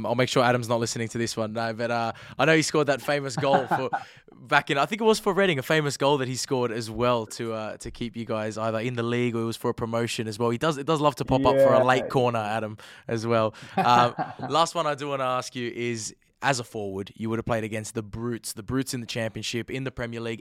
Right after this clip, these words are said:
Speaker 1: and at international level. Who was the defender that just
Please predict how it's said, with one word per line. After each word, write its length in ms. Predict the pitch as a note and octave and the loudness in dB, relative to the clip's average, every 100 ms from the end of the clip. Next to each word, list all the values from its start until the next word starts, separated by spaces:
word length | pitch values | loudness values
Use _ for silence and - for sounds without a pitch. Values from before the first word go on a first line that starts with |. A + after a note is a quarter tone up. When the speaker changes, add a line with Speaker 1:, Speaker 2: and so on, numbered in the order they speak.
| - | -8
Speaker 1:
and 220 | A#2+ A#2 | -8 -6
at 100 | A2 | -10
international 640 | A2+ G#2+ A2 G#2 - G#2+ | -12 -12 -10 -10 -12 -12
level. 240 | G2 G2+ G2 | -14 -14 -16
Who 160 | C#3 | -16
was 140 | F3+ G3+ | -14 -14
the 100 | G3+ | -16
defender 480 | E3+ - A#2+ A2+ A2 | -20 -20 -20 -20 -20
that 140 | G2 - | -20 -18
just 340 | B2+ A2+ - | -14 -12 -14